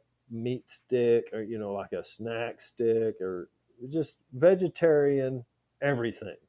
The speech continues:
everywhere. It was the biggest theme from my perspective at that show. And if you, if you come sit at the coffee shop with me,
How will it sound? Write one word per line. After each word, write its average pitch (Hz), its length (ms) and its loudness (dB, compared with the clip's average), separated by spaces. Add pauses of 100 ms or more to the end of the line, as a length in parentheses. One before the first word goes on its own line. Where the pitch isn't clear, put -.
(180)
everywhere. 120 680 2
It 135 160 4
was 131 320 2
the 135 100 0
biggest 143 540 2
theme 101 420 -4 (460)
from 101 200 -4
my 120 220 -2
perspective 98 720 -4 (260)
at 107 220 -6
that 92 240 -6
show. - 320 -10 (1500)
And 143 300 4
if 139 180 4
you, 131 140 6 (360)
if - 100 -14
you 120 80 -4
come 170 240 4
sit 170 240 8
at 160 100 2
the 139 60 -4
coffee 156 360 6
shop 123 300 2
with 123 160 0
me, 113 460 0